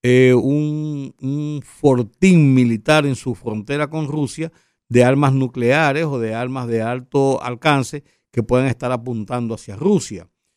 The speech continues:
Y, y Ucrania ha dicho que sí, que ellos pueden ceder, pero que desalojen los, los, los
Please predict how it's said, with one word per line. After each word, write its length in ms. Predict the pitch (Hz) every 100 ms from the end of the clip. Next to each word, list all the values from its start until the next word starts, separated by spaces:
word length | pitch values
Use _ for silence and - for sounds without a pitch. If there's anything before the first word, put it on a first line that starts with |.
| _ _ -
Y, 360 | 180 202 - 180
y 100 | 226
Ucrania 500 | 202 - 160 165 190
ha 40 |
dicho 280 | 160 156 -
que 120 | 160
sí, 180 | - 170
que 80 | 196
ellos 160 | 156
pueden 240 | 139 139 143
ceder, 400 | 170 180 190 175
pero 200 | 143 123
que 220 | 123 - _ _ _
desalojen 640 | _ 123 120 123 147 170 175
los, 140 | 170 170
los, 440 | 135 139 135 120 -
los 460 | 123 120 117 -